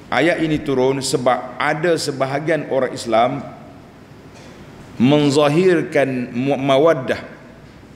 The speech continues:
nampak kasih sayang, nampak wala,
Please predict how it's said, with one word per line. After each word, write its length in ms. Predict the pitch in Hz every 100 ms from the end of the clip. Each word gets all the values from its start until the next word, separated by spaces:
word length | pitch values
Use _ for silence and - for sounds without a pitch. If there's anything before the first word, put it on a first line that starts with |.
| - - - - - - - - -
nampak 640 | 107 139 175 - 156 - -
kasih 240 | 131 131
sayang, 400 | 120 107 101 101 - - - - - - - - - - - - - - - - -
nampak 480 | 120 156 165 165 143
wala, 640 | 139 123 120 131 - -